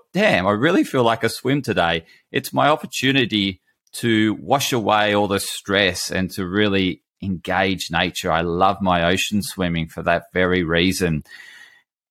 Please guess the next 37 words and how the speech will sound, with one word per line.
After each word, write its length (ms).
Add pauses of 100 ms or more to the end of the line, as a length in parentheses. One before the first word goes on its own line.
(120)
And 400 (160)
I've 200
always 500
had 240
a 140
fascination 1120
for 340
wild 840 (400)
weather. 380 (220)
And 160
so 200
I, 200
I 220
actually 280
love 300
being 260
in 140
wild 360
weather. 360
So 280 (320)
it 180
doesn't 360
concern 540
me 280
about 400
being 220
in 120
wild. 400
I, 60
f-, 240
I 80
feel 500
alive 760
when 140
I'm 140
in 160
wild 480